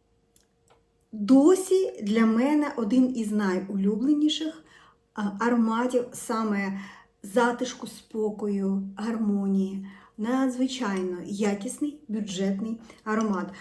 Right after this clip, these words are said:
От майже, м, три дні тому я дивилася на сайті Єва, цей аромат був трохи більший, ніж сімсот гривень. Це знахідка бюджетна. От цей аромат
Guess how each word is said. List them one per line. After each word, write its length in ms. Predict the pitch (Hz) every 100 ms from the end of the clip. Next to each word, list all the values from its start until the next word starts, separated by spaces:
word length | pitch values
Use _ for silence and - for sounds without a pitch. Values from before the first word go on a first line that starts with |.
| - -
От 260 | 240 233 - - _ - _ _ _ _ -
майже, 560 | 226 262 277 247 254
м, 300 | 233 214 - - _ - 190 180 165 -
три 200 | 214 233
дні 300 | 190 190 180
тому 560 | 180 190 214 294 311 - _ _
я 520 | 196 196 214 190 175 - - - - -
дивилася 540 | 202 226 214 202 196 202
на 260 | 220 220
сайті 380 | - 202 185 196
Єва, 240 | 254 311
цей 200 | 233 208
аромат 360 | 190 190 262 247
був 340 | 196 208 196
трохи 240 | - 208 202
більший, 480 | 190 247 - 277 240
ніж 320 | 196 196 -
сімсот 380 | 170 - 196 190
гривень. 400 | 175 175 165 - - - _
Це 480 | - 254 254 311 339 - 202
знахідка 600 | 196 196 165 185 - 160
бюджетна. 540 | 185 - 180 151 - - - - 247
От 140 | 240 - - _ _ _ _ -
цей 240 | 294 349
аромат 480 | 392 381 392 392